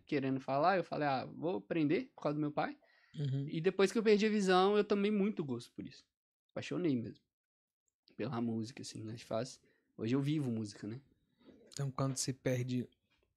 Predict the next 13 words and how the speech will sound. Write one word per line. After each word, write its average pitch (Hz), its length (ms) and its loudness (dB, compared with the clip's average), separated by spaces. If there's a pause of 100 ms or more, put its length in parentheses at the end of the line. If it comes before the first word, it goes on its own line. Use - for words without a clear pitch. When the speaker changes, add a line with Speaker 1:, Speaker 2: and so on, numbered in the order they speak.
Speaker 2:
um 127 220 -4
sentido, 160 720 0
ganha-se 143 480 0
outros 127 300 -2
sentidos. 117 600 -4
Speaker 1:
Ganha-se 120 260 -6
outro 117 200 -8
sentido. 117 480 -6 (720)
E 123 200 -4
aí 123 200 0
foi, 190 400 0
foi 180 120 0
que 202 220 -6